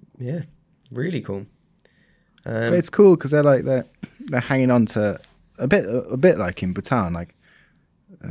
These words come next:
Speaker 2: don't know how exclusionary they are, but, like, they're
Speaker 1: I mean, <laughs> some of them are really
Speaker 2: Yeah, they're pretty
Speaker 1: exclusionary.
Speaker 2: racist. Um,
Speaker 1: <laughs>
Speaker 2: they're maintaining that culture, like, 'cause they're still, like, thirty percent nomadic.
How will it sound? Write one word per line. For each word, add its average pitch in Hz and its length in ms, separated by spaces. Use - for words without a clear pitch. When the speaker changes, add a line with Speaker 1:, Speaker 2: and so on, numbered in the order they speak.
Speaker 2:
don't 98 100
know 87 60
how 85 300
exclusionary 82 520
they - 60
are, - 160
but, 107 160
like, 95 320
they're 107 320
Speaker 1:
I 95 80
mean, 98 300
<laughs> - 140
some 135 320
of 104 80
them 101 160
are 98 60
really 113 240
Speaker 2:
Yeah, 87 180
they're 90 300
pretty 87 200
Speaker 1:
exclusionary. 107 460
Speaker 2:
racist. - 920
Um, 131 100
Speaker 1:
<laughs> - 20
Speaker 2:
they're 123 500
maintaining 131 600
that 110 160
culture, 107 260
like, 92 140
'cause - 80
they're 131 80
still, 202 200
like, 139 200
thirty 117 520
percent 107 380
nomadic. 95 840